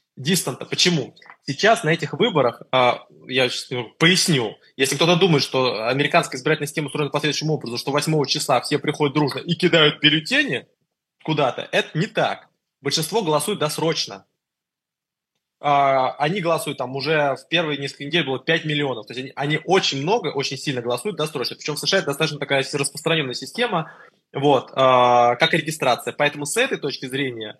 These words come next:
а, республиканцев основная проблема — это довести всех своих избирателей до урн для голосования.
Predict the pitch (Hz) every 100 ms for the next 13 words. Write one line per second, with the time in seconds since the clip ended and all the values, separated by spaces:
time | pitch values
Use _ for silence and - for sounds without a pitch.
0 | _ _ _ - 123 120 117 117 113 117
1 | 120 143 156 214 233 - 156 170 - 151
2 | 165 214 170 151 185 - 156 151 147 139
3 | 143 156 196 - 147 151 147 120 139 190
4 | 202 131 139 160 160 156 151 147 139 135
5 | - _ _ _ _ - 156 135 139 147
6 | 170 151 107 98 92